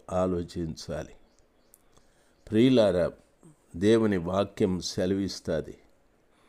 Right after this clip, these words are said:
అహాబు, యెజబేలు వాళ్ళ ఇష్టానుసారంగా ప్రవర్తించారు,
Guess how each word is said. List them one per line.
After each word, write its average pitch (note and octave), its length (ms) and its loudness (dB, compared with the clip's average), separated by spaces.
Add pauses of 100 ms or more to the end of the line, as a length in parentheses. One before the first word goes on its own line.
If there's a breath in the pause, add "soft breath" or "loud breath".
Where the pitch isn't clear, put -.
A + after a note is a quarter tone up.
(680 soft breath)
అహాబు, G2+ 720 0 (280)
యెజబేలు F#2+ 720 -2 (560)
వాళ్ళ F2+ 180 -4
ఇష్టానుసారంగా F#2 1160 -2
ప్రవర్తించారు, E2 1040 -8